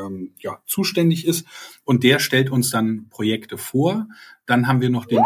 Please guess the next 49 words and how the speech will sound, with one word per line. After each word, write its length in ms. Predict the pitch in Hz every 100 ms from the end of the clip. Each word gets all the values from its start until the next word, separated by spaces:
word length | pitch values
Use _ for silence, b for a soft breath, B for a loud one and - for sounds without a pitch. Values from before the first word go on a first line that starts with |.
| 120
Weg, 380 | 123 120 - -
ähm, 300 | 113 110 107
die 240 | 113 107
Spieleoffensive 1300 | 98 - - 135 135 - 123 117 110 113 143 131 110
hat 120 | 107
ja 100 | 110
auch 220 | - - -
ein 300 | 95 95 90
Forum, 720 | - - 139 170 147 180 185
in 180 | 151 143
dem 140 | 139 143
man, 260 | 135 135
äh, 380 | 131 120 120 120
sich 320 | - 131 -
austauschen 600 | - 135 135 135 135 135
kann. 320 | 131 127 131 B B B B
Und 140 | 117
da 80 | 107
gibt's 220 | 123 123
eben 200 | 117 117
auch 200 | 117 117
einen 300 | 117 107 104
Thread, 520 | 104 - 135 135 - 117
ähm, 320 | 117 117 117 -
mit 220 | 117 117
Vorschlägen 720 | - 151 165 143 143 143 139
zur 380 | 135 135 131 127
Spieleschmiede. 760 | - - 131 127 - 131 131
Also 260 | 107 107 101 B B
wollt 200 | - 117
ihr 100 | 123
euch 160 | 104 104
das 220 | - -
und 120 | 104
das 200 | - 131
nicht 160 | 135 135
mal 80 | 123
anschauen? 500 | 123 123 123 123 117
Die 120 | 120
gucken 340 | - 135 135
wir 40 | 113
uns 200 | 107 -
dann 120 | 98
auch 280 | 113 156 -
an 100 | 156
in 160 | 147 143
eben 200 | 139 139
jener 260 | 143 139
Besprechung. 600 | 135 - - 135 160 165